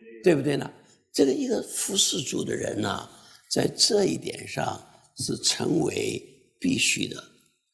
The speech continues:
如果你是一个做工的人，主很难使用你。如果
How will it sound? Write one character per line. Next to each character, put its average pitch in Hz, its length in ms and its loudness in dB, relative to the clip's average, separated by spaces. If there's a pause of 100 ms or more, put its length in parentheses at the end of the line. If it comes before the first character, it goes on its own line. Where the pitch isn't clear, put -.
(140)
如 - 140 8
果 - 140 6
你 - 200 0
是 - 160 0
一 160 40 -2
个 156 100 -4
做 185 220 6
工 190 180 8
的 151 100 6
人， - 260 -4 (420)
主 - 120 -6
很 107 160 -6
难 - 160 -6
使 - 180 -4
用 - 200 -4
你。 - 320 -14
如 214 180 2
果 - 540 -2